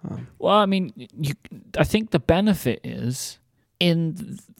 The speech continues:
Speaker 2: the sense that you knew you were gonna be late and so late, you've not increased the pace of work based on where you would normally be this time every year.
Speaker 1: I have over the past week,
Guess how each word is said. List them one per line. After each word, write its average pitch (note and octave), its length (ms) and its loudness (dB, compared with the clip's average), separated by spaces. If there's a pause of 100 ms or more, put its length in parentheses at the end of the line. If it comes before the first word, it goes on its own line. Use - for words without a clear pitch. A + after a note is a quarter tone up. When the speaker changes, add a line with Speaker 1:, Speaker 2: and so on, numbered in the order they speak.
(100)
Speaker 2:
the D#3 100 2
sense F#3+ 340 2
that F3 200 2
you D3 340 0
knew D3+ 320 4
you D#3 220 2
were C#3 80 6
gonna C3 220 4
be B2 120 2
late B2 300 4
and A#2+ 120 -2
so D3 260 4
late, C#2+ 380 -4 (120)
you've D3 340 6
not D3+ 400 0 (480)
increased C#3+ 680 0
the C3 100 2
pace C#3+ 500 2
of A2 140 -2
work A#2+ 680 -4 (260)
based A#2+ 320 2
on B2+ 120 2
where A#2+ 120 6
you A#2 180 4
would A2+ 160 4
normally A#2+ 480 4
be A2 240 2
this G#2+ 240 -4
time G#2 400 -2
every G#2 260 -4
year. B2+ 300 -2 (160)
Speaker 1:
I F3+ 160 6
have G3 240 6
over G#3 140 6
the E3 100 2
past D#3+ 340 0
week, C#3 380 -4